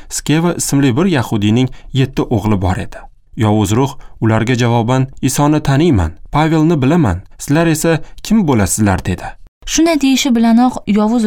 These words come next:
Speaker 2: ruhli odam ularning ustiga tashlanib, shunday zo'r chiqdiki, azaimxonlar qip yalang'och va yarador holda u uydan qochib qutulishdi.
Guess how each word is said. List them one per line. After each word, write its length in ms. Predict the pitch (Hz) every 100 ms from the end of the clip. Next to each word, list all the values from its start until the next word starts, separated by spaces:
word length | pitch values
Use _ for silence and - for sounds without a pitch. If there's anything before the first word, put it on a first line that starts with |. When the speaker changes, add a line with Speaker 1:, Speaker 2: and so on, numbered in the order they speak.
| 202
Speaker 2:
ruhli 220 | 196 214 -
odam 320 | 196 226 247
ularning 340 | 214 208 208 233 214
ustiga 260 | - 190
tashlanib, 580 | 190 180 - 185 220 254 -
shunday 380 | - 247 254 240 185
zo'r 160 | 196 -
chiqdiki, 400 | - - - 269 330 - - 196
azaimxonlar 680 | 202 240 247 - 254 277 294 - -
qip 160 | 294 -
yalang'och 500 | 220 214 208 185 170 - - 175
va 120 | 196 190
yarador 520 | - 202 208 202 196 170
holda 300 | 175 165 208 311 -
u 60 | 254
uydan 280 | 240 214 226 -
qochib 280 | 220 202 - -
qutulishdi. 460 | - 175 - -